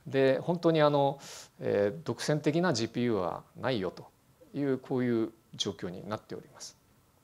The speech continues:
ということで、あの、まあ、なるべく手広く、あー、活用するっていうことで、あの、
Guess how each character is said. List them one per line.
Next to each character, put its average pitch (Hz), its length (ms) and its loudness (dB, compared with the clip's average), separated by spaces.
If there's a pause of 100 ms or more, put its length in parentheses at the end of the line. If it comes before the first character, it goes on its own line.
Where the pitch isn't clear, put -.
(340)
と 165 80 4
い - 40 8
う - 20 4
こ 165 140 2
と 156 120 4
で、 120 280 6 (320)
あ 113 140 -6
の、 107 640 -4
ま 117 340 2 (280)
あ、 - 20 -14
な 123 120 0
る 131 60 0
べ 135 120 0
く 127 140 -2
手 - 160 -8
広 127 240 0
く、 - 280 -6
あ 87 500 -4
ー、 - 20 -16
活 - 260 -12
用 101 100 -2
す - 140 -8
る - 40 -8
っ - 20 -14
て - 160 -12
い - 20 -10
う - 20 -10
こ 107 100 -14
と 117 100 -6
で、 107 340 2 (100)
あ - 140 -8
の、 95 340 -8